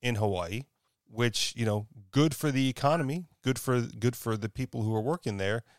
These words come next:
And does, does that increase in, you know, tourist income to the state, uh, affect the amount of taxes that the, the state needs to levy on its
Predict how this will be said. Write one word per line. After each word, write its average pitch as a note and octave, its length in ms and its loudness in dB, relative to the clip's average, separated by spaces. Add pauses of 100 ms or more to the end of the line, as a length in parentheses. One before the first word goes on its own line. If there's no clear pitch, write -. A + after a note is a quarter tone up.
(300)
And A2+ 640 0
does, A2+ 300 6 (340)
does A2+ 260 0
that A#2 220 4 (180)
increase D3 880 -2
in, A2+ 640 -2 (100)
you A2 100 -4
know, G2+ 240 -2
tourist C3+ 480 0
income B2 540 0
to A#2 100 -4
the G2+ 80 -4
state, C3 380 -2 (440)
uh, G#2 220 4
affect - 640 0
the A2 80 0
amount G#2+ 260 4
of G2+ 80 -2
taxes G#2+ 640 -2
that G#2 260 0
the, G2 140 -2
the F#2+ 120 -6
state G#2 280 -2
needs G2+ 200 -4
to - 80 -6
levy G2+ 340 0
on G2+ 200 2
its - 380 -6